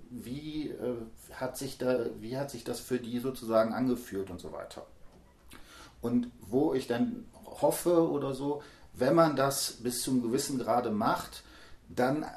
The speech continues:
entwickelt sich daraus eine quasi automatisch, mehr oder weniger,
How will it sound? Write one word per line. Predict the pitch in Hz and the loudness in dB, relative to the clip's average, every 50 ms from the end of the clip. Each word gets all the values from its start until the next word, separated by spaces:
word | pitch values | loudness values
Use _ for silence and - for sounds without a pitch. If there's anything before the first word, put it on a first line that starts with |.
| - 143 139 - - - - - - - - | -8 -8 -8 -8 -10 -12 -14 -14 -16 -10 -4
entwickelt | 123 127 131 117 117 160 170 - 165 160 160 - | -2 -2 0 4 4 4 4 4 2 0 0 0
sich | - 123 - - | -4 -6 -4 0
daraus | - 110 120 139 147 143 143 143 - - - | 4 4 6 6 4 4 2 0 0 -2 0
eine | 131 131 131 - - - - - - - - 110 95 | 2 2 2 2 0 -6 -10 -10 -10 -10 -12 -14 -12
quasi | - - 110 113 135 156 156 143 127 113 | -2 2 4 4 6 4 4 2 2 2
automatisch, | 110 117 - - - 110 104 107 107 120 135 - - - - 104 - - - - - - - - - - - - - | 2 2 0 -2 -2 -2 0 2 2 2 0 -2 -2 -2 -2 -2 -4 -8 -12 -14 -18 -20 -20 -20 -20 -20 -18 -10 -6
mehr | 107 107 110 123 | -4 -4 -2 -2
oder | 120 107 101 98 | -2 -2 -4 -4
weniger, | 113 127 147 170 175 165 156 156 156 165 165 | -4 -4 -4 -4 -4 -2 -2 0 -2 -2 -4